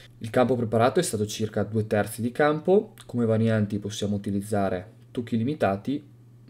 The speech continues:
o tocchi limitati per zona in base alle esigenze dell'allenatore.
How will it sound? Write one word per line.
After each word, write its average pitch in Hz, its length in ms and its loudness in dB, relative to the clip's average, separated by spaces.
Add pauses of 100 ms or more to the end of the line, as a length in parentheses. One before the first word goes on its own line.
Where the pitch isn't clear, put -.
(160)
o 135 100 -2
tocchi 113 240 -4
limitati 110 380 0
per 101 180 -2
zona 101 260 -2
in 113 100 0
base 92 160 -2
alle 101 100 0
esigenze 98 480 -4
dell'allenatore. 92 880 -6